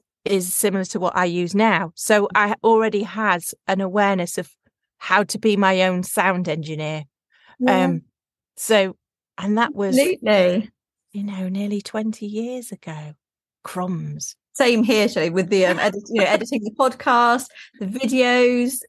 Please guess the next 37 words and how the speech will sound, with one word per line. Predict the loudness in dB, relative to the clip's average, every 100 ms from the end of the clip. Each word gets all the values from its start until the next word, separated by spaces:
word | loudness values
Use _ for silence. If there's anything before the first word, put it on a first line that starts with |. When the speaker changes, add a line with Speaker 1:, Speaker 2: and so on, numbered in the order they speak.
| _ _ _ _ _ _
Speaker 2:
Yeah, | 0 2 2 2
absolutely. | 0 0 0 0 0
And | 0
it, | -2 -2
and | 0 2
I | 2
remember | 2 0 0 0 0 -2 -4
taking | -4 -6 -4 -2
a | 0
year | 4 2
five | 2 2 2
class, | 0 -2 0
and | -2
we | -2
had | -2
some | 0 0 2 2 0
government, | 0 0 2 0 0
no, | 2 2
it |
was, | 2
like, | -2 -4
a |
project | -2 0 0 0
funding. | 2 4 4 2 0
It | -2
was | -2 -2 -8 -16 -2
in | 2 4
London | 6 4 4 2 2 -2 -6 _ _ _ -20
to | -4
do | -2
with, | 0 0
and | 2
we | 0
got, | 2 0 -2 _ _
um, | 0 2 2 -2 -6
finished | -2 -2 0
the, | 0 0